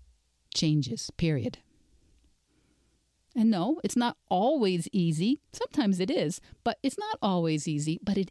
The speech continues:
is as simple as that. Your thoughts change and your life changes.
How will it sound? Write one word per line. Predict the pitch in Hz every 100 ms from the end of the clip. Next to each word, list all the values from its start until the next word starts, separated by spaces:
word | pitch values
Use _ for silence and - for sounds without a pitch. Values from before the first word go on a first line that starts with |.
| -
is | 240 247 262 269 - _ - _ _
as | 156 -
simple | - 220 202 214 208 - _ _
as | 180 160
that. | 147 123 - _ _ _ _ _ _ _ _ _ _ _
Your | - 147
thoughts | 214 226 226
change | - 220 190 180 175 - _ _ _ _ _ -
and | 160
your | 175
life | 156 127
changes. | - 131 123 - - -